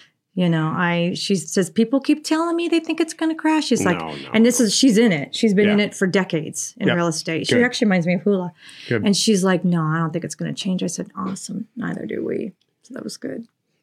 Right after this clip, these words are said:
Speaker 2: We hear it, this whole title came from the fact that I just hear a lot of young people saying, "Well, that's it.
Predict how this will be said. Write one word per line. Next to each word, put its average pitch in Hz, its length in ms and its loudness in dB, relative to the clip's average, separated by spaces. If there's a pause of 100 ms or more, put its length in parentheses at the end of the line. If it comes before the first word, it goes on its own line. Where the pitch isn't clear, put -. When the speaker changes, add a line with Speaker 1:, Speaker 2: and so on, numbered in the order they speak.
(180)
Speaker 2:
We 123 100 2
hear 110 140 4
it, 95 240 -4
this 107 300 0
whole 110 200 0
title 92 260 0
came 92 240 0
from - 160 -4
the 85 80 0
fact 85 300 -2
that 82 100 -2
I 82 80 0
just 80 300 -2
hear 82 180 0
a 80 40 -2
lot 82 280 0
of 82 80 -2
young 80 160 -6
people 90 260 -6
saying, 82 420 -2
"Well, 98 200 0
that's 107 240 2
it. 156 280 0